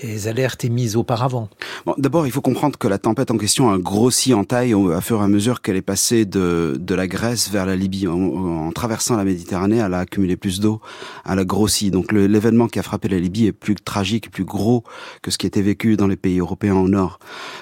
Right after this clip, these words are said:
Speaker 2: Euh, mais c'est vrai que j'ai vu, moi, des efforts d'évacuation à Benghazi, une ville de huit cent mille, euh, habitants, qui est beaucoup plus importante pour les autorités de l'Est. En revanche, à Derna, je n'ai trouvé absolument aucune trace d'évacuation. Au contraire, ce que j'ai vu,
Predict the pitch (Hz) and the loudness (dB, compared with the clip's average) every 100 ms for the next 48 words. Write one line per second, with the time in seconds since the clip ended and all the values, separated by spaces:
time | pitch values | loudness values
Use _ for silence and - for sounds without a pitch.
0 | - 101 92 90 90 87 95 98 110 143 | -8 0 2 2 2 0 0 0 0 0
1 | - 101 107 101 131 110 98 95 98 120 | 0 0 2 2 4 4 2 0 0 0
2 | 107 101 98 - 98 - 117 110 - - | 0 0 0 0 -2 0 0 0 -4 -18
3 | - - 87 98 101 117 165 135 95 107 | -12 -2 2 4 4 2 2 2 4 2
4 | 104 92 95 95 104 92 95 87 87 87 | 2 0 0 0 2 2 2 0 -2 -2
5 | 95 95 - 139 139 104 90 - - 95 | -4 -4 0 2 2 0 -4 -6 -4 -2
6 | 95 98 - 104 - 92 87 95 92 87 | 0 -2 -4 -4 -2 -4 -4 -2 -2 -2
7 | 92 90 120 156 - - - - - - | -2 0 0 0 -6 -10 -20 -18 -16 -16
8 | - - 98 92 95 139 - 90 87 120 | -18 -6 -2 0 2 0 0 0 2 0
9 | 120 95 95 87 73 - 95 113 87 98 | 0 0 2 0 -2 -6 -2 0 0 0
10 | 98 90 - 90 - 92 139 - - - | 2 2 0 -2 -2 -2 -2 -2 -4 -6
11 | - - 98 92 90 98 92 - 110 - | -20 -8 -2 -2 0 0 0 0 0 0
12 | 87 120 - 101 90 90 113 | -4 -4 -4 -2 -2 0 0